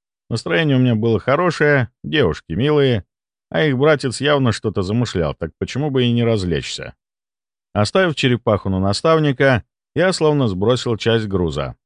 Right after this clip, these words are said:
И сразу дышать стало легче. Считай, три дня отпуска. Вполне заслуженного, прошу заметить.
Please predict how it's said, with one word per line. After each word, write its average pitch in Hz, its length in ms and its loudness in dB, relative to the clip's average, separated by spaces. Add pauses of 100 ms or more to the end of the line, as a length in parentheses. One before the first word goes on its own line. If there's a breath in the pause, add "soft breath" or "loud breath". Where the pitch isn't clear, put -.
(440)
И 156 240 0
сразу 127 340 0
дышать 104 420 -2
стало 98 300 -2
легче. 73 540 -2 (400)
Считай, 143 360 -4
три 147 200 0
дня 139 240 0
отпуска. 76 600 -4 (680)
Вполне 175 400 2
заслуженного, 101 760 0
прошу 92 360 -2
заметить. 87 540 -2